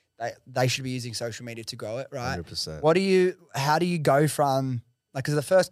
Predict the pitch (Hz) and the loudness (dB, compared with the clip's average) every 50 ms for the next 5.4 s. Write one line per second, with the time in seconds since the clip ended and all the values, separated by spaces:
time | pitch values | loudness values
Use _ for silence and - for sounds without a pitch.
0 | _ _ _ - 131 127 131 135 131 120 123 123 127 123 113 110 110 123 131 147 | _ _ _ -4 -4 -4 -4 -6 -6 -8 -4 -4 -2 -2 -2 -4 -4 -4 -4 -4
1 | 160 170 170 160 196 190 131 127 127 160 156 131 - 82 - - 113 120 120 - | -4 -4 -6 -6 -6 -6 -6 -8 -6 -4 -4 -6 -6 -6 -8 -10 -10 -10 -10 -10
2 | 160 160 147 - 92 - - - 147 156 180 196 180 - 208 190 170 165 156 - | -10 -10 -10 -10 -12 -6 -2 2 2 2 2 0 0 2 2 2 2 0 -4 -2
3 | 180 170 165 160 156 151 156 139 156 151 147 147 131 139 131 147 143 139 123 127 | -2 0 2 2 2 2 2 2 2 2 2 2 -2 -4 -4 -4 -4 0 2 2
4 | 131 135 135 135 131 127 123 123 135 135 135 127 123 120 120 - - 139 131 - | 4 4 4 2 2 -2 -4 -6 -6 -4 -4 -4 -4 -6 -12 -12 -10 -10 -10 -8
5 | _ 135 123 127 127 - - | _ -4 -2 -2 -4 -6 -10